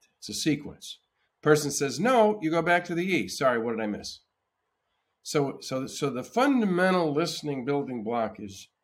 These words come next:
ear, E A R. Now, no fear confrontation is where you know you've got to initiate a tough conversation, or you're in the midst of something that all of a sudden turns tough.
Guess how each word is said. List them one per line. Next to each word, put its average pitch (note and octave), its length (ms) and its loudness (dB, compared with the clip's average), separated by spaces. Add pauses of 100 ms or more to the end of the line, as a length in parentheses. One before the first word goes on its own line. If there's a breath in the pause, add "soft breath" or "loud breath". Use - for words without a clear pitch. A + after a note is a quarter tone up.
ear, A2+ 400 -2 (840)
E C3 200 -4
A A#2 180 0
R. G2+ 300 -6 (500 soft breath)
Now, A#2 400 0 (220)
no D3+ 280 8
fear D4+ 340 0
confrontation B2 1160 -2 (460)
is C3 340 0
where B2 100 -2
you A#2 200 0
know D3+ 640 8
you've C3 260 -2
got B2 220 2
to A2+ 140 -2
initiate G#2+ 960 -2
a E2+ 200 -10 (240)
tough F#2+ 320 -4
conversation, D#2+ 880 -14 (480)
or D#3+ 240 10
you're D3+ 200 6
in B2+ 100 2
the A#2 60 0
midst D#3+ 480 4
of A2 100 -8
something G2+ 500 -4
that F#2+ 240 -8
all A#2 260 2
of G2+ 40 -4
a - 20 -6
sudden E2 460 -10
turns E2 440 -12
tough. - 420 -16